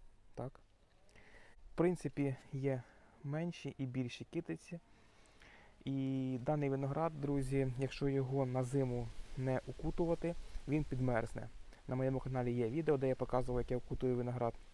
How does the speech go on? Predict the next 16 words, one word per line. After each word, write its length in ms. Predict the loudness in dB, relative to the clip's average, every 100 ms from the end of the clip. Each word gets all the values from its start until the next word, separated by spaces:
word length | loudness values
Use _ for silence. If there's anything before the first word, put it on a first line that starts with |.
| -18 -18 -18 -20 -16 -14 -4
Тому 320 | 0 0 -2 -8 -14 -18 -4
цей 160 | 0
виноград 380 | 2 0 2 0 0
не 80 | 0
морозостійкий. 800 | 2 2 0 -2 -2 -4 -4 -8 -8 -12 -12 -14 -16 -20 -20 -20 -18 -18 2
Китиці 400 | 6 8 6 4
цього 340 | 4 4 6
винограду, 540 | 4 4 6 6 6 4
друзі, 320 | 2 0 2
мають 260 | 4 4 2
такий, 240 | 0 4
знаєте, 300 | 6 6 6
теплий, 520 | 4 6 6 8 2
сонячний, 680 | 2 4 4 4 2 -2 2
домашній 480 | 4 4 2 2 -2
відтінок. 560 | -2 -2 -2 -2 -8